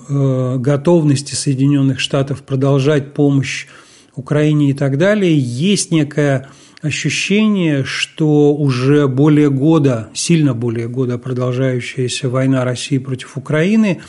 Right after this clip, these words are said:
изматывает немножко американское руководство. Может быть, они начинают думать о том, как это скажется на выборах, э, двадцать четвертого года.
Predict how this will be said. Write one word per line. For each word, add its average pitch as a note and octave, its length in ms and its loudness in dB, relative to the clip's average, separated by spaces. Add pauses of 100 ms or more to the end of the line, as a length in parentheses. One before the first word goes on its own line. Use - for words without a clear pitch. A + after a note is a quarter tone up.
(320)
изматывает C#3 840 0
немножко C3+ 640 0 (260)
американское C3+ 720 0
руководство. F3 960 2
Может D#3 440 0
быть, B2 260 -4
они C3 200 0
начинают B2+ 580 -4
думать C3+ 380 0
о C3 60 -4
том, B2 440 -2 (240)
как C3+ 180 -4
это C3+ 140 -10
скажется B2+ 560 -4
на C3+ 100 0
выборах, C3+ 500 -2 (220)
э, C#3 460 0
двадцать A#2+ 320 -4
четвертого C#3 500 0
года. G3 480 2